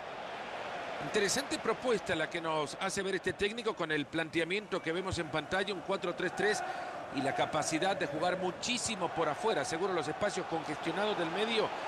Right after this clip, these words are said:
serán liberados por los extremos. Acá tienen en pantalla a los once titulares del Mónaco.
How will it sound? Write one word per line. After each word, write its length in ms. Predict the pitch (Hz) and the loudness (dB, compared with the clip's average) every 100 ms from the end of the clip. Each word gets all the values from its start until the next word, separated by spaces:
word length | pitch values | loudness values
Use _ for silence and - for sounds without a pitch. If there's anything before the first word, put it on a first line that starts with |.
| - | -2
serán 360 | - 165 196 202 | 2 2 2 0
liberados 520 | 190 165 196 185 160 | 2 4 4 2 0
por 120 | 165 | 0
los 140 | 151 151 | 0 -2
extremos. 460 | 151 160 139 107 - - - - - - - - - - - - - 120 | -2 0 0 -2 -4 -4 -4 -4 -4 -4 -4 -4 -4 -4 -4 -6 -4 -2
Acá 500 | 123 - - 190 190 - | -2 -4 -2 0 -2 -2
tienen 320 | 170 165 143 | -4 -2 -2
en 100 | 135 131 | -4 -2
pantalla 760 | 156 151 - 226 240 240 226 | 0 0 2 2 2 0 0
a 60 | 190 | 0
los 280 | 165 151 214 | 0 -2 0
once 360 | 247 - 185 | 0 -2 -4
titulares 600 | - 170 165 165 208 226 | -2 -4 -2 0 0 0
del 140 | 202 220 | -2 0
Mónaco. 560 | 254 247 208 202 151 | 0 0 0 0 2